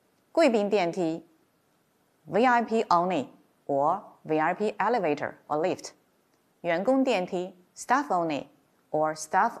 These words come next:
elevator or lift，货梯；freight elevator or lift，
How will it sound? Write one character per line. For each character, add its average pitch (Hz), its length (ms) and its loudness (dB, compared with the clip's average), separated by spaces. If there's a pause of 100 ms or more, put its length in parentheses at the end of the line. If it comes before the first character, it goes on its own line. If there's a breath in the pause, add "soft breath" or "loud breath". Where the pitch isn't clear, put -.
elevator 151 600 0 (180)
or 147 120 -2
lift， 147 340 -4 (680)
货 311 280 4
梯； 151 360 -4 (440)
freight 311 300 2 (100)
elevator 143 640 0
or 135 120 -2
lift， - 360 -4